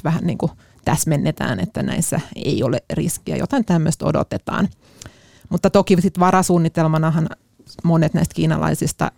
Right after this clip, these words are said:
yrityksistä, niin nehän on viime aikoina listautunut, rinnakkaislistautunut tonne Hongkongin pörssiin. Et sitten on pyritty niinku poistamaan sitä riskiä, että jos sieltä tulisi kovasti poliittista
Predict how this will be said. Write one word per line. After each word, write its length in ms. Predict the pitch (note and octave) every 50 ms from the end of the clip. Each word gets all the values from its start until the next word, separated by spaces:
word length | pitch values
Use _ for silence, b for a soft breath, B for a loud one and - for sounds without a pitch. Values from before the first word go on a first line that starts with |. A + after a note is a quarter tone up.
| _ -
yrityksistä, 680 | F#3 F#3 F#3 E3+ - E3 D#3+ - - D#3+ D3+ - - D#3+
niin 140 | D#3+ D#3 D#3
nehän 200 | E3 D#3+ F3 E3+
on 100 | F3 E3+
viime 220 | E3 E3+ D#3 D#3
aikoina 240 | D#3 D3+ D#3 D3 - D#3+
listautunut, 640 | D#3+ - - - - D#3+ - - D#3 D3+ D#3 D#3 - _ b b b b b b b -
rinnakkaislistautunut 1080 | F#3 E3+ D#3+ D#3+ - - - - D#3 D#3 - - D#3+ D#3 D3 - D#3+ D#3 C#3+ D3 - - -
tonne 180 | - D3 D#3 D3+ -
Hongkongin 480 | F#3 - - - - - - - - -
pörssiin. 580 | - - F#2 - G3 - - - - - -
Et 140 | - D#3 -
sitten 360 | - - - - C#3 C#3+ -
on 120 | - D#3 - _ _ _ -
pyritty 380 | E3+ D#3+ D3 E3 - - D3+
niinku 200 | D3+ D#3+ - D3 -
poistamaan 560 | - C3+ C#3 D#3+ - - D3+ D3 D3 - - -
sitä 280 | - - - - E3+ - B B B B -
riskiä, 440 | - D#3 - - - - A#2+ C3+ -
että 120 | - -
jos 160 | - - -
sieltä 260 | - D#3+ - - -
tulisi 280 | - - - - F3+ - -
kovasti 360 | - C#3+ - F3 - - - _ -
poliittista 500 | - - - - - - F3 - -